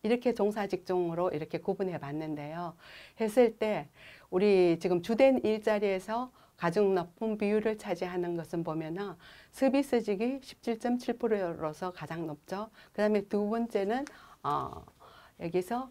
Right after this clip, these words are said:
기능 관련, 어, 종사자고요. 어, 그리고, 어, 세 번째로는, 음, 어, 관리자, 아, 관리자 전문가로 볼 수가 있습니다. 그런데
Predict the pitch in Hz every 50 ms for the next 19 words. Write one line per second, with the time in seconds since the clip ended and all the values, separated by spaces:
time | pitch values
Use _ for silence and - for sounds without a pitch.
0 | - _ - 185 180 208 214 220 226 214 202 196 165 165 170 165 165 151 147 -
1 | _ _ _ _ _ _ _ _ _ - 143 147 147 - 156 160 170 170 160 143
2 | 147 139 147 147 147 151 165 196 233 254 254 _ - - - - - - - -
3 | 170 160 160 156 156 - 233 214 226 202 196 240 269 311 320 - - - - -
4 | - 165 160 160 165 - - 240 233 233 240 240 233 - 214 190 185 180 185 196
5 | 226 269 285 277 _ _ - - - _ - - 170 160 147 147 175 - - -
6 | - - - - - - _ _ _ _ _ _ _ _ _ _ _ _ _ _
7 | _ _ _ _ _ _ _ _ _ _ _ _ _ _ _ _ _ _ _ _
8 | _ _ _ _ _ _ _ _ _ _ _ _ _ - - - - - - -
9 | - 143 151 - - 170 175 190 208 214 208 185 151 135 - - _ - - -
10 | - - _ - - 107 - - 170 170 185 202 202 196 196 202 214 247 254 247
11 | - - 180 175 170 165 160 156 180 180 185 180 180 - 156 170 170 170 - 160
12 | 147 147 143 - - 180 175 156 147 - 139 147 151 151 151 151 - _ _ -
13 | - - - - - _ - - 233 262 254 247 220 240 247 240 180 156